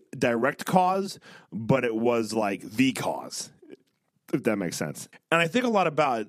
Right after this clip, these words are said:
Bernie Sanders. There are some things that he's about that I really like.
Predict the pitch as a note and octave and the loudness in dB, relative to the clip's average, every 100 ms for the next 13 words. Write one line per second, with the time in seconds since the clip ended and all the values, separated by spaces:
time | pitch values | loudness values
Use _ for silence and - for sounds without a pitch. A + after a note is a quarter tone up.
0 | _ - C3+ D#3+ C#3 - A#2+ E2+ C2 - | _ -4 0 0 0 -2 -4 -4 -12 -2
1 | F3 F#3 C4 D#4+ B3+ G3+ G3+ E3 B2+ D3 | 2 2 2 0 2 0 0 0 2 2
2 | D3+ C#3 A#2+ A#2+ C#3 C#3+ B2 G#2 G2+ F#2+ | 2 0 -2 0 0 2 0 0 -2 -4